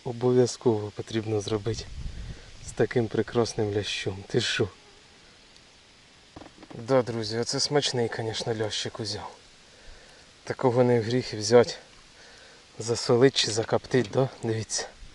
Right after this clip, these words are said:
Ну просто шикарнючий. Оце мамонт. І де він тут узявся? У лататті. Обично такі лящі, знаєте, стоять десь на ямах там чи ще десь. А тут латаття.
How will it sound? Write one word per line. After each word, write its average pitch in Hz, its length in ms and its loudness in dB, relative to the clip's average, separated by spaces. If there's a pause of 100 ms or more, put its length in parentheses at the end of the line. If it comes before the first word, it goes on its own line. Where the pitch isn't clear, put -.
(480)
Ну 117 80 0
просто 127 480 4
шикарнючий. 107 760 -2
Оце 123 260 4
мамонт. 104 520 0 (500)
І - 60 -4
де 139 200 6
він 120 120 0
тут - 200 -4
узявся? 120 500 2 (1200)
У 123 100 -4
лататті. 120 600 4 (200)
Обично 127 400 2
такі 123 300 0
лящі, 123 260 2
знаєте, 117 420 2
стоять 117 420 2
десь - 300 -4 (420)
на 120 100 0
ямах 113 500 4
там 113 240 -4
чи - 120 -6
ще - 280 0
десь. 104 280 -8 (1400)
А 131 100 -2
тут - 260 -2
латаття. 127 580 2